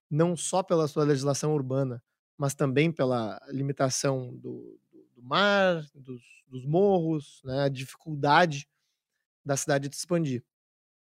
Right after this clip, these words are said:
Quando a gente vê exemplos no, na outra ponta disso, né? Ah, como é o caso de Goiânia, né? Então, Goiânia é uma cidade plana, né? Sem muitas barreiras geográficas ao seu redor,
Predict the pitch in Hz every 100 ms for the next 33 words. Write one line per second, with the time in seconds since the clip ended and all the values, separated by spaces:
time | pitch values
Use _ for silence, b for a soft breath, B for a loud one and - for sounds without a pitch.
0 | _ _ _ _ _ - 202 254 190 196
1 | 170 160 165 160 147 127 - - - -
2 | 156 143 139 139 143 143 135 - 143 127
3 | 123 151 - 156 127 120 - 170 240 -
4 | 131 127 240 - 120 117 175 - _ _
5 | _ _ _ 139 127 127 123 123 123 127
6 | - - _ _ _ _ 160 156 147 151
7 | 135 143 139 143 185 165 104 _ - 135
8 | 131 156 147 139 139 160 165 135 127 -
9 | 131 131 131 170 214 240 233 226 - _
10 | _ _ _ 135 139 - 190 196 185 190
11 | 156 151 143 151 165 135 151 139 151 175
12 | - 170 151 127 139 135 147 131 135 156
13 | 208